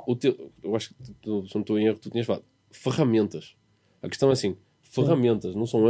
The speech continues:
Speaker 1: não, o que vai tomar a decisão. Porque aí também, por exemplo, não sei se tu deparaste,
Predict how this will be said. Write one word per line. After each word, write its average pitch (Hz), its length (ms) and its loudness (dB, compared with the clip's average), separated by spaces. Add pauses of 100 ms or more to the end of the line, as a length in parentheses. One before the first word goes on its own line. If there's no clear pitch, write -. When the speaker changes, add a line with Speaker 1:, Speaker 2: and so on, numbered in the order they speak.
(120)
Speaker 1:
não, 117 320 4
o - 20 -6
que 113 100 -6
vai 113 120 2
tomar 113 220 0
a 113 40 -2
decisão. 107 320 -4 (240)
Porque 202 160 0
aí 202 60 4
também, 185 260 4
por - 180 -4
exemplo, 143 380 4
não - 260 -20
sei 160 140 4
se 139 100 0
tu 151 100 6
deparaste, 110 500 4